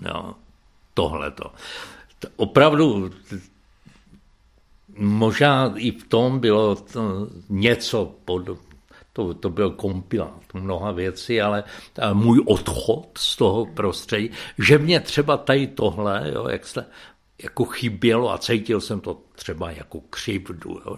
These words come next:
že se jako nikdo tak nějak jako, ale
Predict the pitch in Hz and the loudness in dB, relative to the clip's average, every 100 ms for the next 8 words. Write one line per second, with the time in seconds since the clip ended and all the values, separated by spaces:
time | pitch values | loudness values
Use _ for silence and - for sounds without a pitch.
0 | - 92 - - - - - - 117 101 | -14 -14 -14 -14 -16 -20 -20 -8 -2 -2
1 | 92 92 107 95 90 - - - 101 85 | -2 -6 -6 -4 -6 -8 -14 -8 -8 -8
2 | - _ - - - 104 - - - - | -14 _ -20 -18 -8 -8 -8 -18 -20 -20
3 | - _ _ - 113 107 | -20 _ _ -2 2 2